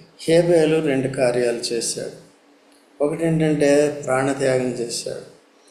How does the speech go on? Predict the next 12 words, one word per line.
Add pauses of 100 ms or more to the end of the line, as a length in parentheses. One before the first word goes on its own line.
(280)
రెండోది
ఏంటంటే
శ్రేష్టమైన
బలి
అర్పించాడు.
లేకపోతే (320)
మొదటిగా
శ్రేష్టమైన
బలి
దేవునికి
అర్పించాడు. (600)
రెండవదిగా